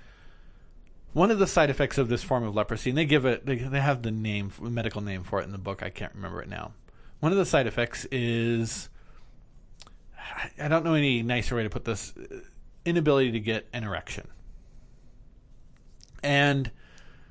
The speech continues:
at the beginning of the, of the first book, he gets hit on the head, and he travels to a magical fantasy place called The Land,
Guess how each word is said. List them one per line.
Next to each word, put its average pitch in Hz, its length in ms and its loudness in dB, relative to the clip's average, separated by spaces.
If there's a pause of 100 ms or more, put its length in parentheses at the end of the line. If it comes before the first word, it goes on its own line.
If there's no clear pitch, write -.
(500)
at 147 180 2
the 135 80 -2
beginning 165 300 4
of 202 100 2
the, 170 160 6
of 151 240 6
the 139 80 0
first 143 360 0
book, 117 380 0 (100)
he 135 260 0
gets 135 260 0
hit 170 160 0
on 226 120 2
the 214 80 2
head, 135 320 0 (600)
and 139 160 0
he 147 120 2
travels 147 480 2
to 139 160 0
a 117 40 2
magical 151 560 0
fantasy 131 500 -2
place 113 500 -4
called 120 420 0
The 113 260 -2
Land, 123 580 0